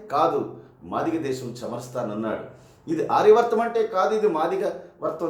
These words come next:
చమార్ వర్తం అన్నాడు. ఇది కదా ఓవరాల్గా దేశం మొత్తం మీద మాదిగలే కదా. ఇప్పుడు చెప్పండి, ఇక్కడ తెలుగు రాష్ట్రాల్లో మాలలు ముందున్న మాట వాస్తవమే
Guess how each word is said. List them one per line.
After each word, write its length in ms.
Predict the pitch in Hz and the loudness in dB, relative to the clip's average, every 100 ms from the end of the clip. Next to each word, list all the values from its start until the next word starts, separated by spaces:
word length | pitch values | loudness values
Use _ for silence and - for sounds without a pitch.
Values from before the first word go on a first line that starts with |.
| - | -4
చమార్ 300 | 123 165 190 180 | 0 2 4 4
వర్తం 220 | - 160 | 2 -2
అన్నాడు. 340 | 151 143 127 - - - - - - - _ _ _ _ _ _ _ _ - | 0 0 0 -2 -12 -18 -20 -20 -20 -20 _ _ _ _ _ _ _ _ -8
ఇది 100 | 131 - | -2 2
కదా 160 | 185 175 - - - - | 4 2 -4 -12 -4 2
ఓవరాల్గా 380 | 147 180 196 208 190 | 4 4 2 0 0
దేశం 220 | 190 185 180 | 0 -2 -4
మొత్తం 200 | 180 185 | -4 -4
మీద 100 | 170 143 | -2 -2
మాదిగలే 360 | 131 135 135 131 131 | 0 0 0 -2 -2
కదా. 160 | 123 123 - - - - | -2 -4 -10 -20 -16 -10
ఇప్పుడు 180 | 117 120 110 | -8 -6 -4
చెప్పండి, 360 | 104 143 143 131 127 - - - - - - - 123 | -4 -2 -2 -2 -6 -14 -20 -20 -20 -20 -20 -12 -6
ఇక్కడ 180 | - 139 170 - - 135 | 2 2 2 -6 -10 -2
తెలుగు 200 | 151 143 | -2 2
రాష్ట్రాల్లో 360 | 139 117 127 127 117 | 0 0 -2 -2 -2
మాలలు 280 | 117 120 117 - - - 95 | -2 -2 -4 -8 -18 -18 -8
ముందున్న 260 | 113 123 123 | -6 -4 -4
మాట 140 | 117 113 110 | -4 -2 0
వాస్తవమే 460 | 143 214 208 185 | 2 4 4 4